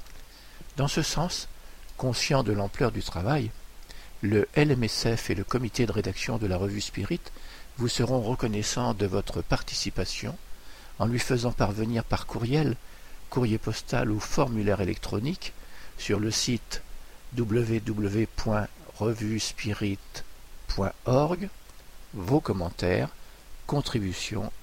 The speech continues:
idées et suggestions en vue d'une amélioration permanente de la revue Spirit. N'oubliez pas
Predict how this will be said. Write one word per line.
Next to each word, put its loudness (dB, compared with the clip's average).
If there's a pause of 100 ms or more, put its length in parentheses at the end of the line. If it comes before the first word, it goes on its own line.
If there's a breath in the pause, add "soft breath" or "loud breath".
idées 6
et 4
suggestions 0 (640 loud breath)
en 4
vue -2
d'une 2
amélioration 2
permanente 2
de -2
la 0
revue -6
Spirit. -8 (1400 loud breath)
N'oubliez 2
pas 2